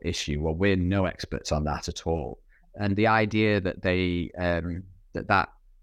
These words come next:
would be fine and, or would be <laughs> filtered down okay into trans people's lives who, you know, a, a couple of people said to me, you know, "It's fine for me to change my legal gender to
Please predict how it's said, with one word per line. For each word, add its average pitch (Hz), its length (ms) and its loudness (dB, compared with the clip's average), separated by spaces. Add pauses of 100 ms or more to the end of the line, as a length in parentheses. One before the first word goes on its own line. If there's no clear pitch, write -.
(180)
would 90 580 -2 (680)
be 90 80 0
fine 151 500 2
and, 107 120 0
or 107 200 0
would 107 240 -4
be 117 360 -2 (260)
<laughs> - 260 -20
filtered 143 400 2
down 131 320 2
okay 117 420 0
into 160 240 0
trans 117 320 0
people's 104 460 0
lives 113 400 0
who, 98 400 0 (340)
you 110 120 2
know, 80 220 2 (1000)
a, 120 80 2
a - 340 -6
couple - 220 2
of 113 80 4
people 107 240 0
said 110 300 2
to 98 100 -2
me, 90 140 4
you 90 140 2
know, 90 160 2
"It's 80 120 0
fine 127 400 2
for 85 140 -6
me 85 140 2
to - 120 -6
change 92 320 2
my 90 140 0
legal 87 300 2
gender 85 340 2
to 82 340 -4